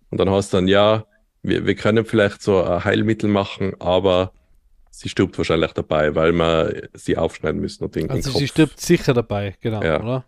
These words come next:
Speaker 2: Ja.
Speaker 1: Und dann ist halt durch die lange Zeit, was sie schon verbracht haben, Joel und Ellie, hat halt, er fühlt sich halt wieder, wieder Vater für sie und sagt halt, "Na." Und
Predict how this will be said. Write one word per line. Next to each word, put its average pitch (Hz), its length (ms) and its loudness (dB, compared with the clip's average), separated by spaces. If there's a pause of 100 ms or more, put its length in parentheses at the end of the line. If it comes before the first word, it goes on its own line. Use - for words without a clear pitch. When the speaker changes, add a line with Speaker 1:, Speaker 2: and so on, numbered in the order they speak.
(140)
Speaker 2:
Ja. 110 180 -10 (640)
Speaker 1:
Und 90 240 -6
dann 92 440 0 (720)
ist - 220 -6
halt 95 220 0
durch 101 140 0
die 101 120 0
lange 104 340 4
Zeit, 101 380 2
was 98 100 -2
sie 101 100 -2
schon 85 480 2 (180)
verbracht - 480 -4
haben, 90 360 -4 (280)
Joel 98 260 2
und 92 120 0
Ellie, 98 540 2 (840)
hat 92 220 -2
halt, 90 160 2
er 90 420 4
fühlt - 400 -6
sich - 160 -8
halt 87 200 0
wieder, 87 400 2 (260)
wieder 90 240 -2
Vater 87 520 -4
für - 180 -12
sie - 360 -6
und 87 380 -6 (120)
sagt 90 260 -2
halt, 87 160 0
"Na." 90 340 0 (640)
Und 87 300 -6